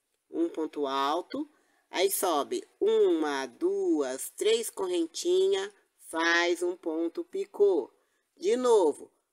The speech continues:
um ponto alto, aí sobe uma, duas, três correntinhas, aí faz um ponto picô, um ponto alto, aí você sobe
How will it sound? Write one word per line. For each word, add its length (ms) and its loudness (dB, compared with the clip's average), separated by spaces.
um 300 6
ponto 400 -2
alto, 840 0
aí 220 0
sobe 580 -4
uma, 680 2
duas, 800 -2
três 340 0
correntinhas, 1000 -2
aí 180 2
faz 400 -2
um 100 -6
ponto 320 0
picô, 680 2
um 300 6
ponto 420 -4
alto, 960 -2
aí 160 0
você 320 0
sobe 600 -2